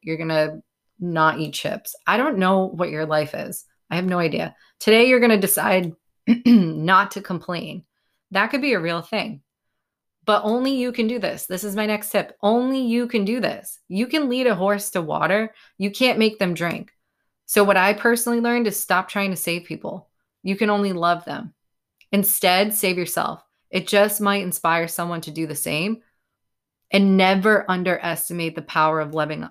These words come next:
leveling up. I noticed that in my relationship personally is, um,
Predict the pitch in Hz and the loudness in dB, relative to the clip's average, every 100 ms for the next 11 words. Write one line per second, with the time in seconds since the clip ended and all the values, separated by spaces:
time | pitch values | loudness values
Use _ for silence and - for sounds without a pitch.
0 | _ - 170 175 165 165 156 - 156 - | _ -8 0 0 2 -2 -4 -2 -2 -4
1 | _ - - - 202 240 233 - 196 196 | _ -20 -8 -2 2 4 2 2 2 2
2 | 175 165 160 160 160 165 165 - 175 175 | 2 0 0 -2 -6 -6 -4 -4 -4 -4
3 | 165 160 156 156 180 180 180 - _ - | -4 -4 -4 -4 -6 -6 -8 -16 _ -2
4 | 170 170 160 160 - 156 151 - 156 151 | 2 2 2 -2 -2 0 0 0 -4 -6